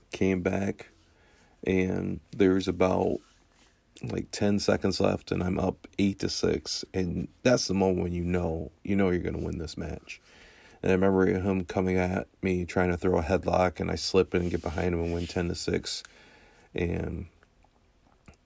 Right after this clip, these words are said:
the euphoria of beating him, especially a kid that beat me the week prior, and, and the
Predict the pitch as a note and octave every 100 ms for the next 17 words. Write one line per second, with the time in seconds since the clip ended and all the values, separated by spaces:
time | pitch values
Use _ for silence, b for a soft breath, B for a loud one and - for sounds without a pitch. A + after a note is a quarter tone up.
0 | _ _ _ _ - F#2+ F#2 F2 - F#2+
1 | G#2 F2 E2+ C2+ - - _ _ - -
2 | F2+ F2 - _ - G2 F#2+ E2 D#2 D#2
3 | - - B B B B B B G2 C#3
4 | C#3 G2+ A2 F#2 F2+ - G2+ G2+ - F2+
5 | F2 E2 - G2 F#2 - - F#2+ F#2 F#2
6 | - F#2+ F2+ F2+ F2+ - - F2 F2